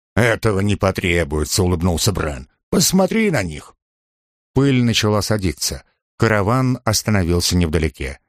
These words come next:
Верблюды, радуясь отдыху, громко ревели. Было очевидно, что караванщики очень испуганы. Они судорожно сжимали оружие и тяжело топали по горячему песку.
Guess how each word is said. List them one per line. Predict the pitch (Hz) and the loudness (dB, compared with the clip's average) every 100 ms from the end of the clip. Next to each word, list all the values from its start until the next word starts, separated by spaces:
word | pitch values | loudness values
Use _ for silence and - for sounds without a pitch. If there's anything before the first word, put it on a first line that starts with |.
| _ _ _ | _ _ _
Верблюды, | 90 101 87 107 127 90 | 0 0 2 2 2 2
радуясь | 87 85 82 - | 0 0 -2 0
отдыху, | 127 139 - 127 123 _ _ - | -2 0 -2 0 -2 _ _ -4
громко | 117 135 143 - 120 | 0 2 0 0 -2
ревели. | 95 76 69 67 _ _ _ _ _ _ _ _ _ - | -2 -4 -6 -12 _ _ _ _ _ _ _ _ _ 0
Было | 185 190 | 2 2
очевидно, | - 202 196 156 | 0 2 2 0
что | 139 151 | 0 0
караванщики | 139 139 160 160 151 - 143 | 0 0 0 2 0 0 -2
очень | 131 127 123 123 | 0 0 0 0
испуганы. | 117 - - 143 87 73 67 - _ _ - | 0 -2 0 0 0 -4 -6 -16 _ _ -4
Они | 90 98 | 0 2
судорожно | - 147 151 113 113 | 2 2 2 2 0
сжимали | 90 101 101 95 | 2 2 2 2
оружие | 85 117 143 165 156 | 0 0 2 2 2
и | 120 | 0
тяжело | 110 90 95 101 160 | 0 0 2 0 0
топали | 107 107 147 156 | 0 0 0 -2
по | 131 | -2
горячему | 104 92 87 - 98 | 0 0 0 0 -2
песку. | 107 - - - | 0 -4 -6 -16